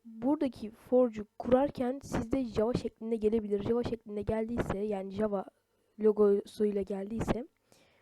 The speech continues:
onu direkt açın. Eğer Java lo-, logosu değilse, böyle winrar şeklinde geldiyse, Win zip dosyası şeklinde geldiyse bunu şimdi gösterdiğim şeyde talimatlar uyarak Java ile birlikte açabilirsiniz.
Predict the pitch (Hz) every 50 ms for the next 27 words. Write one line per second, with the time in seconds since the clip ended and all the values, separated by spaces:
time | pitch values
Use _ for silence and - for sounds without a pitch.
0 | _ _ _ - 330 339 311 285 294 294 294 - 302 285 - - 220 233 247 -
1 | - 262 262 254 247 240 233 269 269 262 262 254 254 254 254 _ - 262 247 247
2 | 247 233 254 247 - - - 254 254 247 240 - - - 226 202 190 214 220 214
3 | 208 208 233 254 247 233 214 196 - - 196 - _ - 196 196 196 190 196 190
4 | 190 196 202 226 240 - - 202 214 220 220 226 226 220 208 233 _ _ _ _
5 | - 202 196 233 233 - - 214 202 - - 196 - - - - _ - 208 208
6 | 196 202 190 196 214 233 226 226 - - - 285 381 _ _ _ _ _ _ _
7 | _ _ _ _ _ _ _ _ _ _ _ _ _ _ - 359 311 247 247 277
8 | 320 381 403 _ _ _ _ _ _ - - - 311 254 214 220 214 226 269 339
9 | - _ _ _ _ _ _ _ _ - 269 262 - - - 269 254 226 220 247
10 | 254 254 254 - - 247 226 214 226 233 226 233 - - - - 277 254 233 226
11 | 220 220 - - 262 233 226 208 208 254 302 - - - - - - - - -
12 | _ _ _ _ - 285 269 226 208 202 196 208 202 214 220 - - 311 269 -
13 | 262 226 220 208 - - - 190 190 240 - -